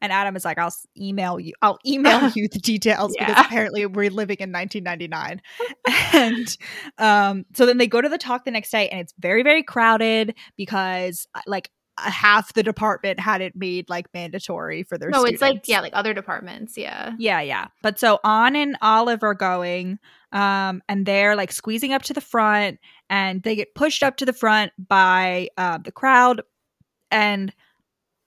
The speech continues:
Speaker 1: Olive bumps into Adam. And this is,
Speaker 2: Who
Speaker 1: um,
Speaker 2: has a seat.
Speaker 1: strike number two for Ann, because Ann is like, "There aren't very many chairs. You should sit on your boyfriend's lap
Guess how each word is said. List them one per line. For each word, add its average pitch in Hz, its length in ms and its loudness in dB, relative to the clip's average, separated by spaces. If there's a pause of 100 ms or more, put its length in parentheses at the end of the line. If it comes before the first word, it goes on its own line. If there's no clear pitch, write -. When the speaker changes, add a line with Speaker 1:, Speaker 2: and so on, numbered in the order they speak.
(140)
Speaker 1:
Olive 196 400 2
bumps 190 260 -2
into 175 220 -10
Adam. 247 520 0 (140)
And 220 160 0
this 320 160 2
is, 349 280 0
Speaker 2:
Who 220 60 2
Speaker 1:
um, 214 240 4
Speaker 2:
has 214 160 2
a 202 80 -8
seat. - 140 -6
Speaker 1:
strike 220 240 2
number 220 280 4
two 214 640 4 (280)
for - 180 4
Ann, 311 360 2 (340)
because 226 400 0
Ann 294 240 4
is 214 140 0
like, 196 280 2
"There 311 100 4
aren't 220 220 -4 (160)
very 254 180 2
many 277 200 0
chairs. 285 420 0 (260)
You 233 240 4
should 233 260 -2
sit 202 340 -2 (320)
on 233 160 4
your 262 100 2
boyfriend's 226 640 -2
lap 202 560 -2